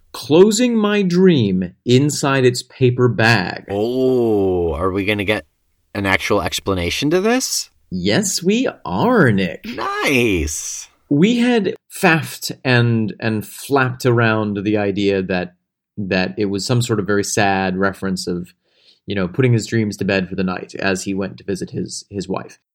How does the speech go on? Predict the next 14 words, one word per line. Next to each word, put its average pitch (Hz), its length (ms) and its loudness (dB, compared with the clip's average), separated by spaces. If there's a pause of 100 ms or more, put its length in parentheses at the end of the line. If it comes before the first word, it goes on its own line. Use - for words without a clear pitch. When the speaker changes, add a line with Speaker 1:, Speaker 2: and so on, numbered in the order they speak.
(360)
Speaker 2:
Mm-hmm. 90 260 -2 (220)
Speaker 1:
I 131 160 2
have 101 360 0
some 98 220 -6
factual 98 520 -6
evidence 135 600 2 (520)
which 208 180 0
says 92 280 -2
otherwise. - 640 -4 (1600)
Are 92 80 -2
you 87 100 -4
ready? - 280 -8 (680)
Speaker 2:
Mm, 208 180 2
y-, 135 140 -4